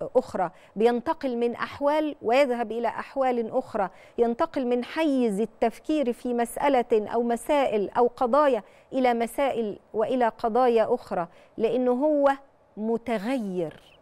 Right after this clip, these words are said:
الأحوال والظروف والأماكن والزمان. فبالتالي الإنسان بهذا الدعاء شمل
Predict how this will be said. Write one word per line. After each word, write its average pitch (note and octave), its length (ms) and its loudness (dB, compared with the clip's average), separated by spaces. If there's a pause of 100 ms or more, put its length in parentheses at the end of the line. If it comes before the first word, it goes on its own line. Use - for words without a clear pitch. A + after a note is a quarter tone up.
(400)
الأحوال F3+ 720 -2 (420)
والظروف F3+ 840 -2 (300)
والأماكن F#3 720 0 (360)
والزمان. F3 680 0 (300)
فبالتالي F3+ 760 -4 (640)
الإنسان G3 580 0
بهذا G3+ 420 2
الدعاء G3 440 -2
شمل G#3+ 560 -4